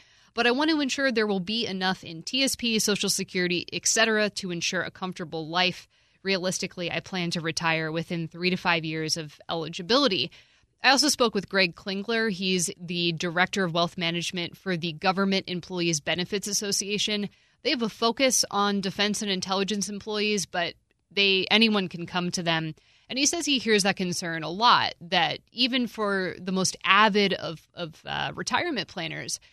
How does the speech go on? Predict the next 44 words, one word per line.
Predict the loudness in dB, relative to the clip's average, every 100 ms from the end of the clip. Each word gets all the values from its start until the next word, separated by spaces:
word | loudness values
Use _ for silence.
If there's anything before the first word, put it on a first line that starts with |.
| _ -8
there's | -2
still | 0 0
a |
concern | 0 0 0 0 0 -2 -4
that | -6 -2
they | -2
might | 0 -4 -4
not | -8 -6
have | -2 -2
enough | 0 0 -2 -6
in | -10
retirement. | -8 0 2 2 0 -2
They | -4
might | -4 -4 -2
outlive | -4 0 4 4
their | 4 0
retirement | 0 0 0 0 -4
savings. | -4 -2 0 0 -2 -4 _ _ _ _
And | 0
he | 2
says | 4 2 2
that | 0 -2
a |
lot | 0 2 4
of |
times | 2 0 0
that's | -2 -6
really | -6 -4
not | -4 -4 -6 -6
necessarily | -4 -2 -2 -4 -6 -8 -10 -12 _ -8
a | 2
valid | 4 4 0
concern, | -6 -10 -10 -10 -12
that | -10
they | -6
do | -4 2 4 4
really | 2 0 -4 -4 -10 -12
have | -8
sa-, | -8 -6
they | 0 0 0
really | 2 2
have | 2 4 4 4
saved | 0 -4
enough. | -8 -12 -16 -20